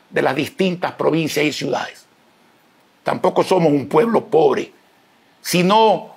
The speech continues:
un país donde el dinero del pueblo ha sido pobremente administrado, con dedicatoria y sin ética, ni eficacia,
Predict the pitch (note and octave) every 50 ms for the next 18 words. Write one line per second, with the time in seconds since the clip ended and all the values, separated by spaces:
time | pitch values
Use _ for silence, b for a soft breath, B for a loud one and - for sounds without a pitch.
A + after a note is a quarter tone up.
0 | _ _ - A3 B3 A#3 - - G#3+ C4 C4 A#3 G#3 A3+ A3 G#3+ F3+ G#3+ G#3 F#3
1 | F3+ G3+ G3+ A3 B3 B3+ A#3+ A#3 A3+ G#3 F#3+ - - G3+ A#3 B3+ B3 B3 A#3 F#3+
2 | - - - - - F#3 - - A3+ A#3 A3+ G#3+ F#3 - - - _ _ - C4+
3 | C4+ C4+ C4 B3 A#3+ A#3 G#3+ G3 G3 A#3 B3+ B3+ A#3+ B3 - A3+ G#3+ A3 G#3+ G#3
4 | - - G3+ G3 F3 C#3+ G#2+ - - - _ _ _ _ _ _ _ - C#4+ D#4
5 | D#4 D#4 D4 C#4+ D4 C4+ - B3+ A3 - B3 A#3+ A3 F3+ D3 - - - _ -
6 | D3+ D3+ - G3 F3+ G3 A#3 B3 A#3 A#3 A3 E3+ - - - - - _ _ _
7 | _ - E3+ G#3 A3 G3+ G#3+ A3 G#3 - - A3 A3 F#3+ - - - B2 -